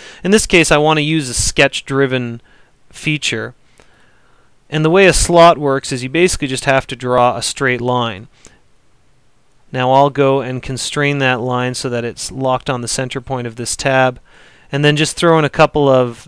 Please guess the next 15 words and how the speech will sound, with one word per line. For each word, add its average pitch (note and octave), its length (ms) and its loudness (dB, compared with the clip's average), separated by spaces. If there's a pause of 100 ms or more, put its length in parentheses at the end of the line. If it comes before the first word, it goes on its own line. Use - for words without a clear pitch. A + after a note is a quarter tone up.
(120)
dimensions. B2 920 -4 (1160)
Let's - 140 -20
make B2 160 -12
that A#2 200 -10
fifteen A#2+ 460 -12
millimeters A#2+ 720 -8
by, A2+ 440 -8 (1300)
and A#2 120 -14
then A2+ 120 -10
maybe A2+ 240 -10
ten A#2+ 280 -8
mil A#2+ 180 -6
from A#2+ 200 -12
the A#2 140 -8
edge. C3 380 -2